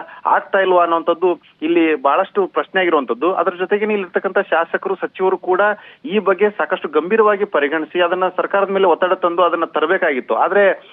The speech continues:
ಕೇವಲ ಒಂದು ಎಂ ಆರ್ ಐ ಸ್ಕ್ಯಾನಿಂಗ್ ಸೆಂಟರ್ ತರದೇ ಇರಕ್ ಆಗದೆ ಇರುವಂತವ್ರು ಇವತ್ತು ಬಹಳ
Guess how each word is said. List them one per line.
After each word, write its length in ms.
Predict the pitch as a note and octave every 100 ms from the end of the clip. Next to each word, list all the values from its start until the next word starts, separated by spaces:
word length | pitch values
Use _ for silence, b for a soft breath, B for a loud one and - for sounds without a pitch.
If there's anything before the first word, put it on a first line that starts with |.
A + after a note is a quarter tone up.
| B _
ಕೇವಲ 300 | E3 G#3 G#3
ಒಂದು 260 | G#3 G3+ F3+
ಎಂ 220 | C#3 E3
ಆರ್ 80 | G#3+
ಐ 60 |
ಸ್ಕ್ಯಾನಿಂಗ್ 340 | G#3 G#3 G3 F#3
ಸೆಂಟರ್ 200 | F3+ F#3
ತರದೇ 320 | - C#3 F3
ಇರಕ್ 240 | F#3+ F3+
ಆಗದೆ 240 | D#3+ E3 F3
ಇರುವಂತವ್ರು 420 | F3 D3+ B2+ F3
ಇವತ್ತು 360 | F#3 F#3 G3 E3+
ಬಹಳ 240 | D3+